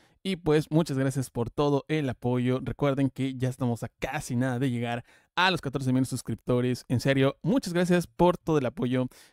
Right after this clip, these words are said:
En serio, se agradece un montón. Y, pues, bueno, damas y caballeros, ¿qué es lo que nos tiene aquí en estos momentos, en este lugar? Pues resulta que le niegan libertad condicional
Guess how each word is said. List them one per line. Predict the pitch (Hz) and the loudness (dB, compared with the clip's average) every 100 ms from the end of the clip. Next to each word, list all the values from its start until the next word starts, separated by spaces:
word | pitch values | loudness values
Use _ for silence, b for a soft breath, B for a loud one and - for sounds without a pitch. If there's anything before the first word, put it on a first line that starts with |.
| b | b
En | - 127 | -4 0
serio, | 147 139 143 - b b _ _ _ _ - | 2 4 4 2 b b _ _ _ _ 0
se | 160 | 2
agradece | 143 135 135 139 | 4 2 0 -4
un | - 135 127 | 2 4 4
montón. | 117 117 - 98 104 - | 2 0 -6 -8 -10 -8
Y, | 143 | -2
pues, | 135 | 2
bueno, | 123 156 139 b b | 4 4 2 b b
damas | 135 156 139 | 2 2 2
y | - | -2
caballeros, | - 135 175 175 175 - B B B | -2 0 2 4 2 -2 B B B
¿qué | - 208 | 0 2
es | |
lo | 185 | 2
que | 156 | 2
nos | 143 - | 0 2
tiene | 175 170 - | 0 0 -4
aquí | 135 131 - 175 180 180 _ _ | -10 -8 -4 0 0 -2 _ _
en | - 135 | -2 0
estos | 160 165 135 | 2 -2 0
momentos, | 123 135 139 139 135 - _ | 2 2 2 2 0 0 _
en | 139 120 123 | -2 2 2
este | 139 135 - | 2 0 -2
lugar? | 117 107 104 104 - | -6 -4 -6 -10 -4
Pues | - 123 | 0 0
resulta | 123 175 156 | 2 2 2
que | - 175 | -2 0
le | 170 | 2
niegan | 147 160 160 160 _ _ | 4 2 0 -2 _ _
libertad | 156 208 185 151 185 | -4 2 2 2 -4
condicional | - 139 135 175 - 120 120 196 180 | 0 2 2 0 0 2 2 0 -4